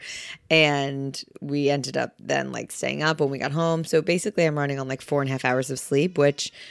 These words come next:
for me is just not enough at all,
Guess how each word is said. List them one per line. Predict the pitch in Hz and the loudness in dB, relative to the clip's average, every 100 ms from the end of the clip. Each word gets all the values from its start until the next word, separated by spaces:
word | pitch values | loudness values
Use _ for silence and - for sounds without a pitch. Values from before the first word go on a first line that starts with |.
| - | -20
for | - 160 | 0 2
me | 147 139 143 202 233 | 4 2 2 4 4
is | 170 | 4
just | - 156 143 - | 2 0 0 -8
not | 175 139 135 135 135 | -4 -2 0 2 4
enough | 135 131 135 107 | 2 2 -2 -2
at | 127 | -2
all, | 110 98 135 | 0 0 0